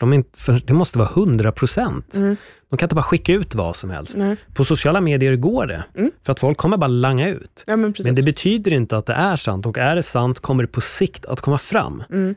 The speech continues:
Speaker 1: Men man jobbar under vissa restriktioner,
Speaker 2: Mm.
Speaker 1: och det är det där jag tror att folk fattar inte.
Speaker 2: Nej.
Speaker 1: Folk tror bara, "Ah, jag har sett tre tweets om att den här personen ska ha gjort det här."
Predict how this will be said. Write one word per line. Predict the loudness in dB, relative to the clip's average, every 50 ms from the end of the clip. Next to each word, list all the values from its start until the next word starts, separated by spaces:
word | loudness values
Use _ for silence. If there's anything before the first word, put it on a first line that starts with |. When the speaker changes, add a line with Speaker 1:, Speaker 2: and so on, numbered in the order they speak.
| _ -4
Speaker 1:
Men | 0 2 2 4
man | 4 4 4 4
jobbar | 4 4 2 2 2 0
under | 2 2 2 2 4 2 0 0
vissa | 0 -2 -2 -2 -4 -2
restriktioner, | -2 -2 -4 -4 -2 -2 -2 -2 0 0 0 2 2 0 0 0
Speaker 2:
Mm. | 0 2
Speaker 1:
och | 2
det | 2 2
är | 2
det | 2 0
där | 2 2 0 0 0
jag | 0 -2 -2
tror | -2 -4
att | -6 -4
folk | -2 -4 -4 -4 -4
fattar | -2 -2 -2 -2 -4 _ -4 -4 -2
inte. | -2 -4 -6 -8 -10 -12 -12 -12
Speaker 2:
Nej. | -10 -6 -4 -2 -2 -2 -2 -4 -4 0
Speaker 1:
Folk | 0 0 0 0
tror | 0 0 0 2
bara, | 2 2 0 0
"Ah, | 0 0
jag | 0 -2
har | -2
sett | -2 -4 -6 -6 -6
tre | -6 -4 -2 -2 -2
tweets | -4 -4 -4 -4 -4 -4 -4 -2
om | -2 -2
att | -2 -2
den | 0 0
här | 0 0 -2
personen | -2 -6 -4 -2 -2 0 0 -2
ska | -2 0 0
ha | 0
gjort | 0 0
det | -2 -2
här." | 0 0 0 -2 -4